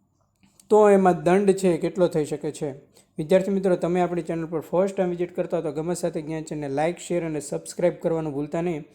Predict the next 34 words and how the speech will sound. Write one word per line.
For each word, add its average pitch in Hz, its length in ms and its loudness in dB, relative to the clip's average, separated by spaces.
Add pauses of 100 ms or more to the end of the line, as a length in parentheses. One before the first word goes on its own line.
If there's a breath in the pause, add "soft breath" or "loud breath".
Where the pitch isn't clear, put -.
(340 soft breath)
આપણે 156 220 -4
પેપર 160 300 -4
સોલ્યુશન 180 500 0
લાવશું 175 380 0
અને 165 140 -4
કટ - 260 -6
ઓફ 180 180 0
માર્ક 165 220 -4
કેટલું 165 360 -4
મેરિટ 160 300 -2
રહેશે 160 240 -2
એનો 165 280 -2
પણ 170 160 -4
લેક્ચર 143 340 -2 (600 soft breath)
લાવીશું. 151 360 0
એટલે 143 140 -8
ખાસ, 175 320 -2
એટલે 160 140 -6
ખાસ 147 240 -4 (120)
છે 165 60 -2
એ 156 320 -4 (120)
જોડાઈ 143 380 0
જજો. 135 120 -12 (400 soft breath)
નીચે 165 180 -2
ડિસ્ક્રિપ્શનમાં 180 720 -2
Telegram 196 420 4
ગ્રુપમાં 196 320 2
જોડાઈ 190 220 4
જશો 196 240 2
ને 185 60 -2
તો 170 140 -2
ટોટલ 175 400 -2
માહિતી 143 280 -4
તમને 143 460 -8